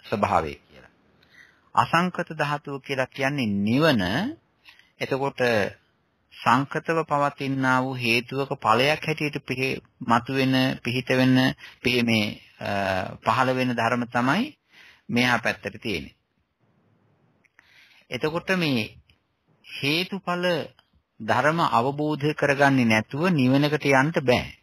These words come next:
නිවන අවබෝධ කරගන්නට බෑ. හේතුඵල ධර්ම බුදුරජාණන් වහන්සේ ගාම්භීර විදියට මේ, මේ හේතුඵල ධර්ම දේශනා කරනවා. එතකොට ඒ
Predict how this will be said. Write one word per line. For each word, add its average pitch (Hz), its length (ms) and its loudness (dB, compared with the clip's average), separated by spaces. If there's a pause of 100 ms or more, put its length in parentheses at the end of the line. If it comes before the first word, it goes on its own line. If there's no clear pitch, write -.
(580)
නිවන 107 300 2 (260)
අවබෝධ 113 420 2
කරගන්නට 123 520 2
බෑ. 107 320 0 (680)
හේතුඵල 123 680 0
ධර්ම 123 360 2 (260)
බුදුරජාණන් 143 760 2
වහන්සේ 127 540 2
ගාම්භීර 143 760 2
විදියට 120 480 0
මේ, 120 260 4
මේ 127 240 4
හේතුඵල 123 580 2
ධර්ම 113 340 2
දේශනා 120 540 4
කරනවා. 78 420 -4 (1800)
එතකොට 110 540 -2
ඒ - 1080 -4